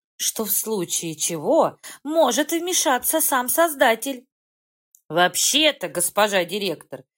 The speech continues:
сильнейшие уже давно боятся именно тебя. Ты их так крепко взяла за бороды в последние годы,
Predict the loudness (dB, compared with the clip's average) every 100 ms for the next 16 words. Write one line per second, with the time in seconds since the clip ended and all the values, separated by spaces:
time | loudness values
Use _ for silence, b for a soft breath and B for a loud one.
0 | B B -2 -2 0 2 2 0 -2 -2
1 | 0 2 4 4 2 4 4 4 2 -2
2 | -6 -6 -6 -6 -6 -2 -2 -2 -6 _
3 | _ _ _ -6 -4 -4 -6 -12 -8 0
4 | 2 2 0 -4 2 2 0 -4 -4 0
5 | 4 4 4 2 2 0 0 -4 -2 -2
6 | -2 -4 -4 -6 -4 -2 -2 -4 -12